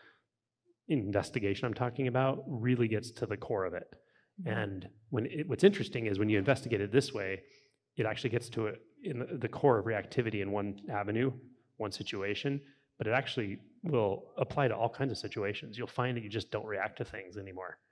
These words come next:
Speaker 1: Um, you respond still, and you may have to respond in very direct ways sometimes, but it's not a reaction. It's quite different. There's nothing, there's nothing unconscious about it anymore.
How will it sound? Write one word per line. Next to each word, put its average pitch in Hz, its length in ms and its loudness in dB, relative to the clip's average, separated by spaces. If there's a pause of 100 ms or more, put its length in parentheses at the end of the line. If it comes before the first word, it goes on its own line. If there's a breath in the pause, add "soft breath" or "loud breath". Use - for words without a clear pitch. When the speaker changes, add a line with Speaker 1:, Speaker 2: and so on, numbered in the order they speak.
(580)
Speaker 1:
Um, 104 220 -4
you 123 140 4
respond 127 540 0
still, 104 400 -6 (200)
and 117 100 -2
you 117 80 2
may 113 120 2
have 127 180 0
to - 80 -6
respond 110 460 -4
in 101 240 -4 (500 loud breath)
very 107 200 2
direct 101 340 0
ways 107 280 0
sometimes, 110 600 -10 (160)
but 117 100 -2
it's 107 120 -6
not 160 160 6
a 123 40 2
reaction. 107 540 -4 (240)
It's - 220 -6
quite 131 280 -4
different. 110 400 -4
There's 113 160 -2
nothing, 110 440 0 (1200 loud breath)
there's 117 140 0
nothing 160 200 4
unconscious 131 500 -2
about 92 200 -2
it 95 120 -8
anymore. 92 380 -8